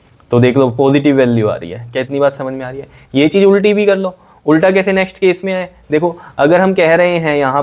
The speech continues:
पर कि ये जो हम heat up कर रहे हैं, मान लो ये हमारा piston है,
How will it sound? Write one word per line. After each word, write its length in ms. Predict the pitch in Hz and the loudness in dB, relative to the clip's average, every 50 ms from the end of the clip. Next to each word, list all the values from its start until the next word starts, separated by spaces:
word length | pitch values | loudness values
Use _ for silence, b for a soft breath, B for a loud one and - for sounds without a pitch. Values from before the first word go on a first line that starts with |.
| 143 | 0
पर 160 | 139 127 127 139 | 0 -2 -2 -2
कि 440 | 131 - 151 151 151 156 156 147 - - 131 | -4 -2 0 0 2 2 0 -2 -4 -4 -4
ये 220 | 127 135 143 147 147 | 0 2 2 2 2
जो 120 | 156 156 | 2 0
हम 220 | 156 151 147 151 147 | 0 0 -2 -4 -4
heat 360 | 139 135 131 135 135 135 147 | -4 -2 0 0 0 2 2
up 200 | 147 143 143 - - | 2 2 0 0 0
कर 140 | 131 131 131 | 2 2 2
रहे 280 | 135 135 131 123 117 113 | 2 -2 -2 -2 -4 -4
हैं, 300 | 113 110 101 104 117 - - - _ _ _ _ _ _ _ _ _ _ _ _ _ - | -4 -6 -10 -12 -14 -18 -20 -20 _ _ _ _ _ _ _ _ _ _ _ _ _ -4
मान 320 | 120 113 110 110 110 110 | -2 0 0 2 2 2
लो 60 | 113 113 | 2 2
ये 180 | 113 113 110 110 | 2 2 2 0
हमारा 300 | 110 107 107 104 107 104 | 0 0 0 0 -2 -2
piston 440 | - 117 113 120 - - 120 117 | -2 -6 -10 -8 -4 -4 -2 -2
है, 180 | 110 107 104 113 | -2 -4 -8 -12